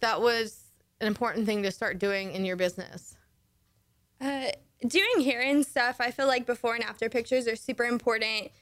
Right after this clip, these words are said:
Speaker 2: um, just because you can compare 'em to other stylists and you can really show the uniqueness of each stylist's work.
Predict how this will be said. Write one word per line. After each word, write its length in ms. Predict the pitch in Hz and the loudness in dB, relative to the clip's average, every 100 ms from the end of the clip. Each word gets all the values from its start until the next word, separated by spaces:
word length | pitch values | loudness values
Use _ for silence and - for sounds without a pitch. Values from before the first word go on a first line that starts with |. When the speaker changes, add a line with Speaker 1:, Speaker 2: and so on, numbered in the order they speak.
| _ _ - | _ _ -4
Speaker 2:
um, 420 | 226 220 208 220 | 0 0 -2 -2
just 200 | - 254 | 0 0
because 580 | - 262 247 220 220 226 | 0 0 0 2 0 -2
you 80 | 254 | -4
can 260 | - 220 240 | -2 0 0
compare 420 | 262 240 226 214 | -2 0 -2 -2
'em 240 | 214 233 | -2 -2
to 180 | 240 - | -2 -4
other 240 | 208 214 226 | -2 -2 -4
stylists 840 | - 202 - 208 208 220 214 - | -4 -4 -2 -2 -2 -4 -6 -6
and 220 | - 233 | -2 0
you 80 | 233 | -2
can 120 | 233 | -2
really 260 | 220 214 220 | -4 -2 -4
show 200 | - 226 | -2 -4
the 120 | 214 | -2
uniqueness 600 | 220 220 196 247 226 214 | -4 -6 -6 -6 -8 -6
of 100 | 214 | -6
each 200 | 190 196 | -4 -8
stylist's 600 | - - 190 185 208 202 - | -10 -6 -4 -2 -6 -8 -4
work. 420 | 214 214 - - | -2 -2 -4 -10